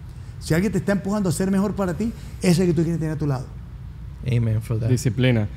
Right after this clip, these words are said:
Speaker 3: Me quedo con, me encantó cuatro palabras que dijiste. Diji-, en una tú dijiste, eh, "La disciplina académica te traerá la tranquilidad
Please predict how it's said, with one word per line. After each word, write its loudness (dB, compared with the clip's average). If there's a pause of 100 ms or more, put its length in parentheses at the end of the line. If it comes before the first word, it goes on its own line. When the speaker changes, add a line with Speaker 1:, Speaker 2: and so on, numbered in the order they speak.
(240)
Speaker 3:
Me 2
quedo 4
con, 2 (540)
me 2
encantó 4 (160)
cuatro 6
palabras 6
que 2
dijiste. -2
Diji-, 2
en 4
una 4
tú 4
dijiste, 4 (260)
eh, 4
"La 6
disciplina 4
académica 2
te 0
traerá 2
la 2
tranquilidad 2